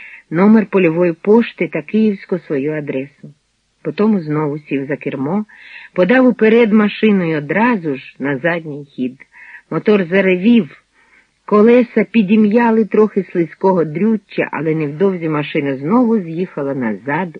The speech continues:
у яму. «Давай шинель!» — гукнув Марії. Та скинула з плечей одежину і побігла з нею до кабіни. Іван схопив і рішуче підклав під ближче колесо.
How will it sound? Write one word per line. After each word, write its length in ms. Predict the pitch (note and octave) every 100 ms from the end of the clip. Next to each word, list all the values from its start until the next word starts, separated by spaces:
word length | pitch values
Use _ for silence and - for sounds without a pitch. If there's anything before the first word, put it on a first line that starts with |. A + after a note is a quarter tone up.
| -
у 100 | C#3
яму. 420 | D3+ D3 D3+ C#3+ C3 _ _ _ _ _ _ _ _
«Давай 420 | A2+ D3 F3+ A3+ A3
шинель!» — 640 | - A#3 A3+ A3 F#3+ D3+
гукнув 440 | D3+ D3 E3 D#3+ D3+
Марії. 640 | D3+ C#3+ C#3 D3 C#3 D#3+ - - _
Та 180 | G3+ G#3+ -
скинула 480 | - A#3 A3 G3 G3
з 80 | -
плечей 500 | F#3 F#3 - G3 F#3
одежину 640 | E3 E3+ D#3+ G3 F#3+ E3+
і 40 | D#3
побігла 540 | E3+ D3+ F#3 E3+ E3
з 80 | D3+
нею 220 | E3 D#3
до 140 | D#3
кабіни. 640 | D3+ C#3 C3 C#3 C3 C#3 D3+ _ _ _ _ _ _ _ _
Іван 360 | - B2 F#3+ B3
схопив 520 | - A3+ - G#3+ A#3
і 60 | A#3
рішуче 500 | G3+ - A3+ - A3
підклав 560 | G3 D#3 - D3+ F3 F3+
під 200 | G#3 D#3
ближче 480 | C#3+ D#3+ F3 - -
колесо. 540 | - C#3 C3 D3+ _